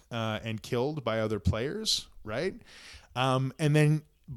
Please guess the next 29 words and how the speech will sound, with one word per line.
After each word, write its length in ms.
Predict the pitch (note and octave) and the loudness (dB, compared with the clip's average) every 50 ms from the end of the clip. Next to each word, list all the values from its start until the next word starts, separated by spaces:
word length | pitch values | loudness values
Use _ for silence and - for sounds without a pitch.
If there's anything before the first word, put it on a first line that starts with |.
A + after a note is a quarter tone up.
| - - | -8 -2
but 160 | - D3 C3 | 0 0 2
there's 220 | C3 D3 C#3+ C3 C3+ | 2 2 2 2 4
no, 260 | D3+ D3+ D3 D3 C#3+ | 6 6 8 8 8
like, 340 | C#3+ C3+ B2+ B2 B2 A2 G#2+ | 6 6 4 2 0 -4 -2
guild 280 | A#2+ C3+ C3+ C3+ B2+ A2 | 0 2 4 4 2 2
versus 360 | B2 B2+ B2 - B2 A2 G2 | 2 2 2 2 0 -2 -2
guild 420 | - B2 A#2+ A#2+ A#2 A#2 A#2+ A#2 | 0 2 4 4 4 2 2 0
or 80 | A#2 A2+ | -2 -2
active 460 | - G#2 G#2 G#2+ - - A#2+ G2+ - | -2 -2 -4 -4 -2 -4 -4 -4 -4
kind 240 | - - A#2 A2+ G#2+ | -4 -4 -2 -2 0
of, 40 | G2+ | -2
like, 220 | G#2 G#2 F#2+ - | -4 -6 -4 -2
P 160 | - - B2 | 0 0 0
V 160 | A2+ A2 A2+ | 0 -4 -6
P 220 | G#2+ - - A#2+ A2 | -6 -4 -2 -2 0
war 400 | G#2+ G#2 G#2 G#2 A2 A2 A2+ G#2+ | 0 2 2 4 4 4 2 2
going 220 | A2 G#2+ A2 A2 | 2 2 2 2
on 160 | A2 G#2+ G#2+ | 2 2 0
in 80 | G#2+ G#2+ | 0 0
that 140 | A2 G#2 - | -2 -2 -4
territory, 600 | - B2 A2+ A2 A2 - C3+ B2 B2 C3 C3+ C3 | -4 -2 -2 -2 -2 0 0 2 2 2 2 0
so 160 | - A#2+ G#2+ | 0 -2 -2
it's 100 | F#2+ - | -2 -2
a 60 | A2+ | -2
little 160 | G#2+ A2+ A2 | 0 0 0
bit 160 | G2+ G#2+ - A2 | 0 -2 -4 -2
more, 400 | A2 G#2+ G#2 G#2 G2+ G#2 G2 - - - - - - - - - - - - - - - - | -2 0 0 0 0 0 -2 -4 -10 -20 -20 -20 -20 -20 -20 -20 -20 -20 -20 -20 -14 -8 -4
um, 540 | A#2 A2+ G#2+ G#2+ G#2 G#2 G2+ G2+ G2+ G2+ - - _ _ | -2 -2 0 0 0 -2 -2 -2 -2 -4 -6 -10 _ _
coincidental. 800 | - - C3 A#2+ A2 - A2+ A2 G2 A#2+ B2 - E3 E3 G#3+ - | -6 -2 0 0 0 0 -2 -2 -4 -2 2 2 2 2 2 -2